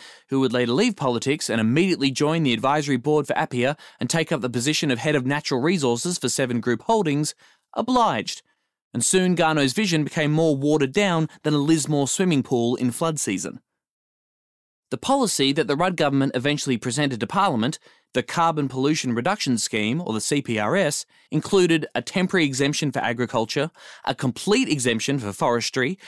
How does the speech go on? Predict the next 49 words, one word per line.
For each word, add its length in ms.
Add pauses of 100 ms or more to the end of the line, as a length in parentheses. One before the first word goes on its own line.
(260)
the 60
handing 340
out 140
of 80
free 240
permits 500 (180)
and 140
huge 460
compensation 580
payouts 480
to 100
polluting 380
companies, 520 (380)
the 80
cutting 400
of 100
the 100
fuel 260
tax 340
to 140
offset 340
the 120
impact 320
of 60
the 40
scheme 380
on 80
transport 540
fuels, 440 (400)
a 100
reliance 540
on 80
the 80
magic 460
bunkum 360
of 160
clean 440
coal 240
technology, 640 (400)
and 100
the 100
imposition 440
of 80
a 60
price 360
cap 320
for 120
five 340
years 320